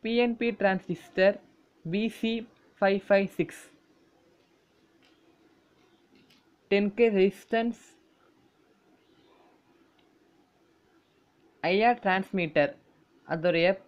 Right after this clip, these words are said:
plus பின்ல வந்து three thirty ohms resistance, அதை connect பண்ணியிருக்கேன். அப்புறம் ஐ ஆர் receiver, அப்புறம்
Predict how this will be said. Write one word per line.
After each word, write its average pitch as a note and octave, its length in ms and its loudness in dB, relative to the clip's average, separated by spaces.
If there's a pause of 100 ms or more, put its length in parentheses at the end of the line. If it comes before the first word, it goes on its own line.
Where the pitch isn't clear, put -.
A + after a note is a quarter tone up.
(120)
plus G3 340 -2
பின்ல A3 320 0
வந்து E3+ 320 -4 (640)
three A3 80 0 (140)
thirty G#3+ 280 2 (180)
ohms G#3+ 220 0 (360)
resistance, F3 500 -2 (1120)
அதை E3+ 200 0
connect F3+ 260 -4
பண்ணியிருக்கேன். E3 480 -4 (1500)
அப்புறம் G#3+ 280 -2 (240)
ஐ F#3 80 2 (160)
ஆர் B3 120 2 (180)
receiver, F3 500 0 (3000)
அப்புறம் G#3+ 260 -4